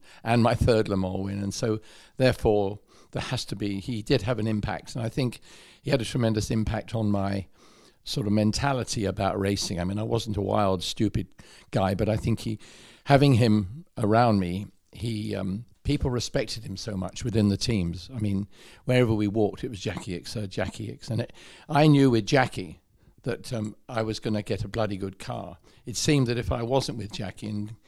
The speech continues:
Gary might remember some of this, I sort of would go, "It ain't gonna work 'cause I'm not with Jackie." Um, and it didn't, often didn't work. I,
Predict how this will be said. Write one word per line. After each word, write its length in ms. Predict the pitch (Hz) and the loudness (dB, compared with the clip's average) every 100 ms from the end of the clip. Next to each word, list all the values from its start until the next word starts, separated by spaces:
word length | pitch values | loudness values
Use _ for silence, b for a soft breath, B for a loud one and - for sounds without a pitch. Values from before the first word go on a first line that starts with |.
| - | -8
Gary 300 | 117 110 107 | -4 -2 -2
might 220 | 98 - | -4 -4
remember 380 | 101 101 98 95 | -2 -2 -2 -4
some 260 | - 107 | -2 0
of 60 | 107 | 2
this, 320 | 123 98 - B B B B | 2 0 -6 B B B B
I 120 | 127 117 | -2 0
sort 220 | - 117 | 2 2
of 40 | |
would 120 | 113 | 2
go, 300 | 113 110 113 110 | 2 0 0 -4
"It 160 | 123 127 | -2 0
ain't 180 | 139 | 0
gonna 180 | 123 117 | -2 -4
work 340 | 127 156 90 - | -4 -6 -10 -10
'cause 100 | 107 | -6
I'm 140 | 107 | -4
not 160 | 110 104 | -4 -6
with 120 | 95 | -8
Jackie." 480 | 120 113 - 90 87 _ _ B B B B | -8 -10 -12 -16 -18 _ _ B B B B
Um, 340 | 117 113 113 - | 0 2 0 -2
and 140 | 120 123 | -4 -4
it 120 | 120 | -2
didn't, 240 | 143 135 | 0 0
often 380 | - 127 - 127 | 0 -2 -2 -2
didn't 300 | 120 139 139 | 0 -2 -2
work. 340 | 98 87 - | -6 -6 -6
I, 120 | 104 | -8